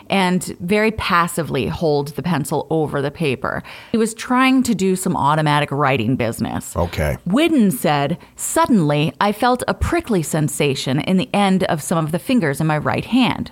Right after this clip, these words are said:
Speaker 1: which increased. The hand then became numb.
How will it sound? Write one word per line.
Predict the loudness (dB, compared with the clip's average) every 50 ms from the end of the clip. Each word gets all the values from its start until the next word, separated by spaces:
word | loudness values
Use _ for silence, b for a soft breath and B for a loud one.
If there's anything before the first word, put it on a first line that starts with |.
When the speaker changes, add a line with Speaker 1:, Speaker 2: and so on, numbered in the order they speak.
| -6 -4
Speaker 1:
which | -2 -2 -2 -2
increased. | 0 0 0 0 -2 -2 0 0 0 -2 -4 -10 -12 -14 B B B B B B B -2
The | 0 0
hand | 2 4 4 4 4 4 2 2 2 2
then | 2 2 4 4 2
became | 2 0 0 0 2 2 4 2 2 2
numb. | 2 2 0 0 -2 -6 -8